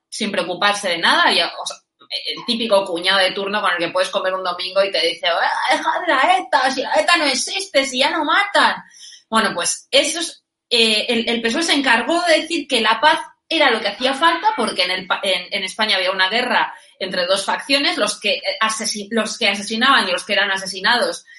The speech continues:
llevando un periódico o un paraguas o yendo con su hijo al colegio, no con un, no, no, no, no yendo de igual a igual precisamente, y que además Bildu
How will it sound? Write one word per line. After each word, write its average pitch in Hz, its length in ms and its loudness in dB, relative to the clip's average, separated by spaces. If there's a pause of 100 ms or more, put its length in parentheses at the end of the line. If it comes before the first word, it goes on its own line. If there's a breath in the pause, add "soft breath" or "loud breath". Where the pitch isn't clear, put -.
(120 loud breath)
llevando 196 540 4
un 226 240 2
periódico 233 640 0
o 190 160 0
un 220 140 -8
paraguas 226 680 2
o 190 120 -2
yendo 220 180 -4
con 208 140 -8
su 196 180 -6
hijo 202 220 -6
al 185 100 -8
colegio, 294 540 -2
no 226 180 -2
con 220 160 2
un, 226 140 -4
no, 208 240 -6
no, 254 320 0
no, 247 320 2
no 240 240 -2
yendo 233 280 0
de 202 100 0
igual 208 220 4
a 202 40 4
igual 208 280 4
precisamente, 220 800 -2 (460 loud breath)
y 262 160 2
que 294 80 4
además 302 360 2
Bildu 330 540 0